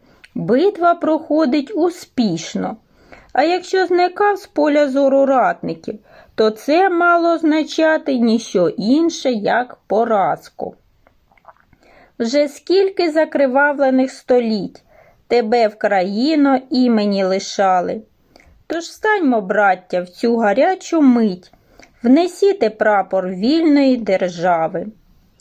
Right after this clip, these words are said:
Степів таврійських і карпатських гір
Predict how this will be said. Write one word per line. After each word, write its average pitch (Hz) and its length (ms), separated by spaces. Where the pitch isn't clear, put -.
Степів 285 720
таврійських 247 920
і 233 100
карпатських 320 680
гір 220 500